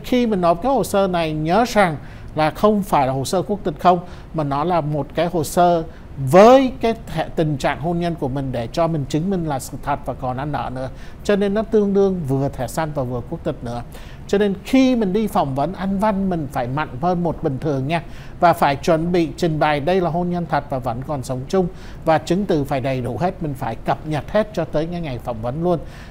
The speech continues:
Nếu mà ông xã đi phỏng vấn được thì càng tốt thôi. Còn nếu mà ông ta không đi được thì ít nhất ông ta phải biết mình đang làm gì và ngày hôm nay mình có phỏng vấn gì để phòng hờ nếu mà nhân viên của Sở Di trú có thể gọi trực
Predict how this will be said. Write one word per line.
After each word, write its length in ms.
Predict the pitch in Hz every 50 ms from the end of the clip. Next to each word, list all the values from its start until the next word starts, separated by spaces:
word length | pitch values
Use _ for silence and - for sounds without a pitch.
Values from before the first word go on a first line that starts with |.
| - -
Nếu 180 | 170 180 220 254
mà 120 | 254 220
ông 140 | 165 175 190
xã 260 | 185 - 175 147 127
đi 180 | 131 151 185 170
phỏng 280 | - - 160 135 117 117
vấn 220 | 127 135 160 170
được 120 | 170 156 - -
thì 80 | 147 131 -
càng 220 | - 131 139 127 117 -
tốt 200 | 151 175 196 196 -
thôi. 220 | - 180 165 147 - - - - - - -
Còn 140 | 160 151
nếu 100 | 151 170
mà 120 | 202 220 196
ông 80 | 196
ta 180 | 190 190 185 185
không 380 | 185 - - 233 233 226 208 202
đi 140 | 233 226
được 280 | 202 170 180 160 143 - - - - - - -
thì 140 | 160 156
ít 40 | 165
nhất 220 | 180 185 214 214 214
ông 100 | 202 175
ta 180 | - 185 175
phải 180 | 170 - 135 123
biết 220 | 135 180 208 202
mình 160 | 202 165 151
đang 180 | 151 165 170 165
làm 280 | 170 143 139 135 160 160
gì 160 | 170 156 147
và 120 | 147 147
ngày 180 | 139 139 139 135
hôm 200 | 135 156 147 147
nay 120 | 151 151
mình 120 | 151 139 131
có 120 | - 143 156
phỏng 260 | 147 151 123 117 117
vấn 200 | 123 143 170 180
gì 120 | 156 135 - - - - - - -
để 160 | - 127 131
phòng 240 | 131 - 156 147 143
hờ 340 | 139 147 165 156 147 143 139 147
nếu 200 | 170 214 247 247
mà 100 | 226 202
nhân 220 | 175 180 180 175
viên 140 | 170 170 165
của 120 | 156 147
Sở 180 | 131 - - 117
Di 60 | 120 120
trú 120 | - 147
có 200 | 147 - 170 170
thể 240 | 170 - - 110 110 117 117
gọi 200 | 131 123 90 98 - -
trực 140 | - 156